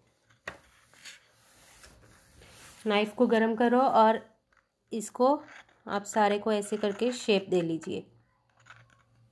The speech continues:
Fine, ये process मैंने पहले करके रखा था because it will take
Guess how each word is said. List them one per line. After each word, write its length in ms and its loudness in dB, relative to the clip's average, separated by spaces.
Fine, 340 2
ये 100 6
process 420 2
मैंने 200 4
पहले 320 2
करके 300 0
रखा 280 0
था 220 0
because 600 0
it 160 -8
will 180 -2
take 240 0